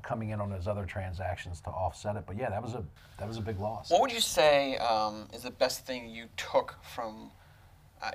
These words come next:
Speaker 2: I, I've never interviewed someone before who had a background in the car business and now into real estate. What would you say is the, the, the best lesson you learned from being a car dealer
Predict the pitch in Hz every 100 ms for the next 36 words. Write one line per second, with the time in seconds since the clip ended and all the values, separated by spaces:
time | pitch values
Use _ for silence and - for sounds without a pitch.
0 | - 135 135 - 139 139 131 123 110 120
1 | 117 113 - 123 120 110 107 104 - 117
2 | 110 107 107 - - 120 113 113 90 -
3 | - - 117 - 120 107 110 - 117 117
4 | 113 110 110 107 - 104 107 107 - 120
5 | 107 - 107 - - - - - - -
6 | 220 214 202 147 131 131 123 - - 135
7 | 131 127 123 120 123 117 - 117 113 117
8 | 113 110 107 107 110 107 - - - -
9 | - - 110 101 98 98 92 - - -
10 | - - - - - 104 101 - 117 113
11 | 104 107 101 95 -